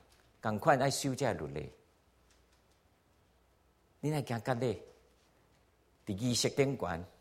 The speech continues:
恁爱安怎做？保罗大生气，因为伊知影，什么是顺转的。咱，咱这爱珠宝的人拢知影，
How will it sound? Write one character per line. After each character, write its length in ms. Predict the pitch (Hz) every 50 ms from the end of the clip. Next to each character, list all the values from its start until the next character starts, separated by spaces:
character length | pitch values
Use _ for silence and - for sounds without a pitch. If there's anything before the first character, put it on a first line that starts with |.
| - _ _ _ _ _ _ _ _ _ _ _ _ _ _ _ _ _ _ _ _ _ _ _ _ _ _ _ _
恁 140 | 131 143 135
爱 60 | 127
安 180 | 135 135 131 131
怎 180 | 135 123 120 117
做？ 140 | - - 139 - - - - - _ _ _ _ _ _ _ _ _ _ _ _ _ _ _ - - - - - - _ _ _ _ _ _ _ _ _ _ _ _ _ _ _
保 220 | - 147 156 165
罗 160 | 120 90 90
大 200 | 90 - 90 80
生 240 | 73 - - 78 67 64
气， 160 | - - - - - _ _ _ _ _ _ _ _ _ - - - -
因 100 | 175 165
为 80 | 160
伊 100 | 160 170
知 140 | 139 - 143
影， 260 | 135 156 170 143 101 - - - - - _ _ _ _ _ _ _ _ _ _ _ _ _ _ _ _ - - -
什 220 | - - - 247 262
么 80 | 277 269 220 160 107 85 - - - - - - - _ - _ - - _ _ _ _ - - -
是 120 | - 131
顺 320 | 113 - - 151 131 120 113
转 240 | - 117 87 80
的。 80 | 80 85 76 - - - - _ - - - - -
咱， 140 | 175 185 -
咱 180 | 185 196 190
这 100 | 180 190
爱 240 | 160 143 - 156 156 127
珠 200 | - - 127 120
宝 260 | 107 - 147 127 113
的 40 | 95
人 140 | 80 82 95
拢 120 | 113 120
知 120 | 104 -
影， 280 | 82 87 92 92 87